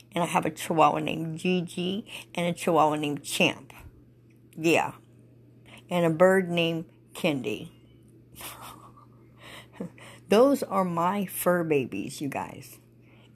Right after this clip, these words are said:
Anybody that steps into my house will tell you my animals are spoiled. And when I say spoiled, there's not a thing that I won't do for those animals. The cats, they're pretty much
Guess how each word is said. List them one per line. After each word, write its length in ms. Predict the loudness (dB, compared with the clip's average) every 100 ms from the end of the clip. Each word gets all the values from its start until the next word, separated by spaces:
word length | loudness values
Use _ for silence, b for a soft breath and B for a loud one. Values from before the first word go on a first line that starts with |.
| -2
Anybody 640 | 4 8 6 6 4 2
that 180 | 0 -4
steps 420 | -4 -2 -2 0
into 200 | -2 0
my 380 | -2 0 2 2
house 680 | 2 -2 -2 -6 -10 -16 -20 B B B B
will 200 | -2 0
tell 260 | 0 0 2
you 280 | 2 0 -2 B B B
my 320 | -6 4 4 4
animals 680 | 0 0 0 0 -2 -4 -8 -2
are 320 | 0 0 -4 -10 -20
spoiled. 920 | -16 -14 -14 -2 0 2 0 -2 -4 -10 -4
And 220 | 0 2
when 120 | 2
I 160 | 2 0
say 300 | -2 -6 -6
spoiled, 720 | -8 -6 -2 0 0 0 -4
there's 300 | -4 -6 -6
not 420 | -2 0 2 2
a 60 | 0
thing 540 | -2 0 2 4 0
that 160 | 0 0
I 80 | 2
won't 260 | 0 -4
do 240 | 0 2 2
for 180 | -2 -2
those 300 | 0 -2 -6
animals. 640 | -6 -4 -6 -8 -10 -12 -18 B B B
The 120 | 4 4
cats, 500 | 4 0 0 -4 -2
they're 140 | 0
pretty 380 | -2 0 2 4
much 400 | 2 -2 -8